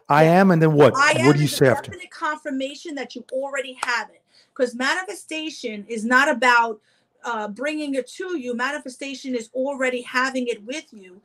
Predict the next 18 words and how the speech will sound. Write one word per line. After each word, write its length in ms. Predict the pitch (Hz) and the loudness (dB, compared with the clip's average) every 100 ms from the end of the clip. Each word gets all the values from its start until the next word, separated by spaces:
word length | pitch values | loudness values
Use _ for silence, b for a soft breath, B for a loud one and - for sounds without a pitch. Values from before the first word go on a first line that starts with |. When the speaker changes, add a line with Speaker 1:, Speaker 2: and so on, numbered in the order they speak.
| _ _ _ - | _ _ _ -4
Speaker 2:
And 180 | 262 254 | -2 0
now 400 | 277 320 302 254 | 0 0 -2 -6
it 80 | |
has 180 | 269 254 - | -10 -12 -12
to 100 | 254 | -12
materialize 920 | 247 - 349 359 277 233 220 226 214 - | -12 -10 -10 -6 -4 -4 -6 -8 -12 -12
in 220 | 294 285 | -8 -8
the 60 | 285 | -8
physical 540 | - 294 247 - 247 | -8 -8 -6 -4 -4
plane. 440 | - 240 196 _ _ _ _ _ _ b b b - | -4 -12 -12 _ _ _ _ _ _ b b b -10
So, 220 | - 254 | -2 0
for 160 | 254 320 | 0 -2
instance, 400 | 330 - 269 240 | -2 -4 -4 -4
it's 100 | 226 | -2
happening 440 | 311 311 294 285 | 2 2 -2 -4
in 120 | 247 | -4
one 220 | 247 359 | -4 -4
dimension, 680 | 349 302 240 226 - 220 | -4 -2 -2 -4 -8 -6